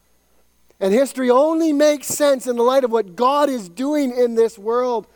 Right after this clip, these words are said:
and what God is bringing to pass in this world. Everything in heaven, everything on earth, everything under the earth is dependent upon the Lamb.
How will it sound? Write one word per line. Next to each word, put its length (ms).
and 100
what 140
God 240
is 120
bringing 400
to 100
pass 520
in 200
this 220
world. 320
Everything 480
in 100
heaven, 380
everything 480
on 180
earth, 240
everything 560
under 260
the 140
earth 180
is 160
dependent 580
upon 420
the 120
Lamb. 560